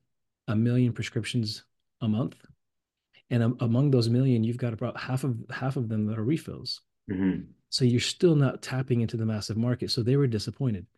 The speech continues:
Speaker 2: Mm-hmm.
Speaker 1: So all that to say, it led us to, we need to try to unhinder this, this class of medication by way of our flagship pharmaceutical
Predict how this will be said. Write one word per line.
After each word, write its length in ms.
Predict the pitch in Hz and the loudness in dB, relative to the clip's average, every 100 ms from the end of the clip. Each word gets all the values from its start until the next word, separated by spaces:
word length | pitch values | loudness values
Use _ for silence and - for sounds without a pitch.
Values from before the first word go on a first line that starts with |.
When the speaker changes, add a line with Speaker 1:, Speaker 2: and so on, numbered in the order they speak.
| _ - | _ -12
Speaker 2:
Mm-hmm. 360 | - 95 85 - | -6 -4 -6 -8
Speaker 1:
So 140 | 95 - | -12 -6
all 120 | 123 147 | 0 2
that 140 | 143 | 2
to 120 | - 123 | 0 0
say, 260 | 127 113 | 2 2
it 100 | 107 | 2
led 220 | 117 123 | 0 0
us 160 | 139 135 | 0 -2
to, 480 | - 123 113 107 104 - | -2 -2 0 -4 -8 -10
we 160 | 127 127 | 0 2
need 240 | 120 117 - | 4 2 -2
to 100 | 117 | -8
try 320 | - 107 107 | -6 -4 -4
to 60 | |
unhinder 600 | 101 120 135 104 113 101 | -4 -2 0 0 -2 -2
this, 340 | 98 92 - - _ _ _ _ | -4 -8 -10 -12 _ _ _ _
this 100 | 127 | -8
class 300 | - 107 98 | -6 -8 -6
of 60 | 113 | -6
medication 460 | 101 95 95 - 98 | -6 -6 -10 -8 -6
by 140 | 98 | -4
way 200 | 101 123 | 0 2
of 80 | 120 | 2
our 120 | 104 | -2
flagship 440 | - 104 101 107 | -4 -8 -6 -8
pharmaceutical 680 | - 101 98 95 98 98 127 | -8 -6 -6 -6 -10 -10 -14